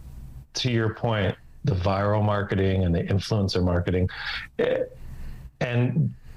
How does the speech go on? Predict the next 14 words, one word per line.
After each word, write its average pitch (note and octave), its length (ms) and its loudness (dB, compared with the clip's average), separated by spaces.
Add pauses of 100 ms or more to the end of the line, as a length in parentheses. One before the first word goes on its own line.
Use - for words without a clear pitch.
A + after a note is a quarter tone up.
(640)
if A2 180 2
I B2+ 160 4
think F3+ 300 0
back C3 300 0
to - 80 0
those G#2 200 2
early C3+ 280 2
days, F#2+ 240 2
the A2 200 2
only E3 400 2
thing A#2+ 380 0
comparable G#2+ 580 2
was F2+ 160 2
music. G#2+ 560 0